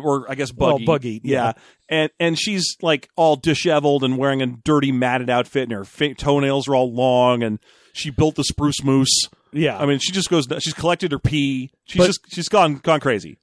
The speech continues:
Speaker 2: But she, of course, notices Luke up there because they're both Force users.
Speaker 1: Mm-hmm.
Speaker 2: And then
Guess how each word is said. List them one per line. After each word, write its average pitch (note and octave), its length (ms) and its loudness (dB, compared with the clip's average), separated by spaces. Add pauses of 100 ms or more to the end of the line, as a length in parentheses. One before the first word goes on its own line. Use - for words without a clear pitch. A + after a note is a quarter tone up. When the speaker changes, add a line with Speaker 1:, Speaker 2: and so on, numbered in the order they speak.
Speaker 2:
But F3 220 -2
she, C4 460 4 (100)
of E3+ 160 -4
course, D3 560 0 (420)
notices D#3 680 2
Luke D3 300 2 (100)
up D3+ 260 2
there C3 200 0
because C3+ 540 -2
they're C#3+ 120 2
both C3+ 300 0 (300)
Force D#3 400 0
users. B2+ 480 0 (160)
Speaker 1:
Mm-hmm. F#3 240 0 (280)
Speaker 2:
And E3+ 200 0
then G3+ 240 2